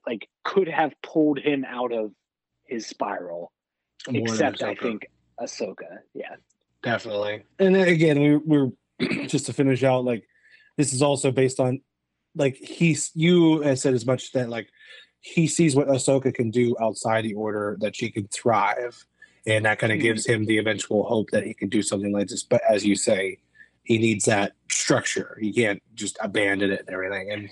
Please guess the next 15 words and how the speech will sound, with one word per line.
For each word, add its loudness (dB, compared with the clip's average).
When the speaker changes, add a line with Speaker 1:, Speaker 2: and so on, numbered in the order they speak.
Speaker 2:
we 0
eventually 2
leads 0
to 2
where 0
we -4
know -2
now -10
as 2
Darth 0
Vader. 2
Speaker 1:
Yes. -12
No 2
doubt. 0
Speaker 2:
Bri-, 4